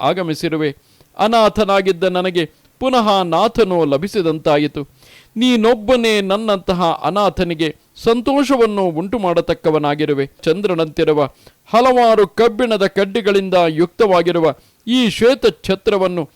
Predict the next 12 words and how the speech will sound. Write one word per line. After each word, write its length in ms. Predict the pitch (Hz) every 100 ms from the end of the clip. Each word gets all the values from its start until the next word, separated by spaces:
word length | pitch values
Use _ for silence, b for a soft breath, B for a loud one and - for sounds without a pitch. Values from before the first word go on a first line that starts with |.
| _ -
ನಿನ್ನ 260 | 247 240
ತಲೆಯ 420 | 202 - 165 214 202
ಮೇಲೆ 300 | 165 156 143
ಹಿಡಿಯುತ್ತೇನೆ, 640 | 143 165 160 - 151 143 b b b _
ಈ 200 | 233 196
ಚಾಮರಗಳಿಂದ 800 | 151 - 170 214 180 165 165 160
ಬೀಸುತ್ತೇನೆ. 840 | 151 135 113 139 - 180 - 143 131 b b b - 160
ದಯಮಾಡಿ 480 | 240 240 220 208
ನನ್ನ 260 | 202 190 185
ಈ 280 | 180 170 170
ಸೇವೆಯನ್ನು 600 | - 175 220 190 170 156
ಪ್ರತಿಗ್ರಹಿಸು. 840 | 123 151 180 190 160 160 139 147